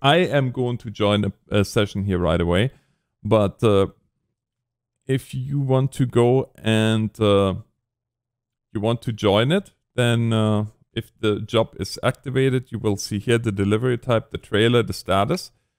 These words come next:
And once the convoy is concluded, you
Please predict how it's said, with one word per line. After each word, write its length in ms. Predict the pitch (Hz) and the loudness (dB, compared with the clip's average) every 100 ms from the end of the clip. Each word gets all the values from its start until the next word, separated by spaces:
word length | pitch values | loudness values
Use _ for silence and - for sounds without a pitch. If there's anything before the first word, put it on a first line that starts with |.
| _ - | _ -2
And 480 | 110 110 113 117 - _ | 0 0 -2 -4 -10 _
once 400 | 110 127 175 - | 0 2 2 -2
the 100 | 165 | -6
convoy 500 | - 147 143 143 143 | -2 0 2 0 0
is 120 | 131 | -2
concluded, 640 | - 131 120 123 135 175 202 _ _ _ _ _ _ _ - | -6 -10 -8 -4 -2 0 -2 _ _ _ _ _ _ _ -14
you 380 | 101 113 117 | -8 -6 -6